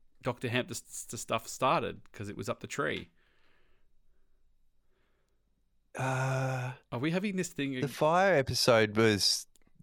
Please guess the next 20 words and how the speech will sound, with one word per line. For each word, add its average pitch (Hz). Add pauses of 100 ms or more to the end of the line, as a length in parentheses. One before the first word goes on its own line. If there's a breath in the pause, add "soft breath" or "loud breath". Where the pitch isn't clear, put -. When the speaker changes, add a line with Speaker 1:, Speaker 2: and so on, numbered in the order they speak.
(100)
Speaker 2:
it 92
was 95
Daddy 110
Pig's - (180)
Speaker 1:
Barbecue 143
was 98
on 95
Speaker 2:
football 117
Speaker 1:
fire. 101
Speaker 2:
team 90
had 90
a 85
barbecue 92
was 82
on 82
fire. 82 (580 loud breath)
I 123
guess 156
it's, -
it, -